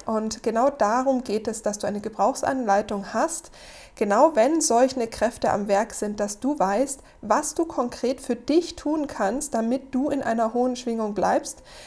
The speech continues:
beziehungsweise auch viel schneller verstehen kannst, wenn sich ein Thema zeigen sollte, dass du sagst, ah, okay,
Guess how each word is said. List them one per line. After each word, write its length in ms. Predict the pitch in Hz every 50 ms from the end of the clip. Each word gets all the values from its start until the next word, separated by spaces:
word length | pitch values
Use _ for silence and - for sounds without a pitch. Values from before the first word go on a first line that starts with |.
| - - -
beziehungsweise 1080 | 226 220 220 - - 254 277 311 330 330 330 - - 247 254 262 262 277 277 269 -
auch 160 | 208 208 208
viel 420 | - - - - 254 269 311 330 320
schneller 680 | 330 - - 247 233 226 262 269 240 220 233 277 339 349 - - - _ _ _ _ - _ _ - - - - -
verstehen 640 | - 240 - - - - 233 233 247 294 320 302 269
kannst, 600 | - - 240 214 220 247 302 294 - - 196 185
wenn 260 | 208 214 254 311 320
sich 260 | 320 262 262 262 -
ein 140 | - 226 226
Thema 380 | 226 - 240 240 240 226 214 220
zeigen 340 | - 233 214 214 214 214
sollte, 600 | 208 208 220 208 233 285 302 302 254 226 254 302 294 - - - - - - - - -
dass 180 | - 233 233 233
du 120 | - 240
sagst, 420 | 226 226 226 220 220 220 - - - - _
ah, 320 | - 269 294 311 320 -
okay, 460 | - - - 262 302 302 269 226 220